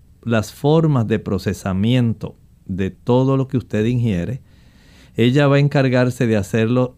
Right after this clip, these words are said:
en el momento preciso, pero también va a cesar de trabajar en el momento de descanso. Las personas que permanecen hasta las once, doce de la noche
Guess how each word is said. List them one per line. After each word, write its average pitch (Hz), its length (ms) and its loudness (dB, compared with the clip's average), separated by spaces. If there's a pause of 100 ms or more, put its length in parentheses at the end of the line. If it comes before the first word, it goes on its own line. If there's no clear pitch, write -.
(100)
en 151 220 4
el 139 140 2
momento 113 560 0
preciso, 131 560 0
pero 127 260 2
también 131 560 2 (280)
va 98 240 0
a 117 240 0
cesar 131 800 0
de 107 280 0
trabajar 117 840 0 (180)
en 123 160 0
el 110 120 2
momento 101 500 0
de 98 120 0
descanso. 139 760 -2 (720)
Las 95 120 -4
personas 135 520 2
que - 140 -2
permanecen 127 680 0
hasta 113 240 -2
las 104 240 -4
once, 123 420 2
doce 113 440 2
de 113 120 2
la 120 120 0
noche 110 580 0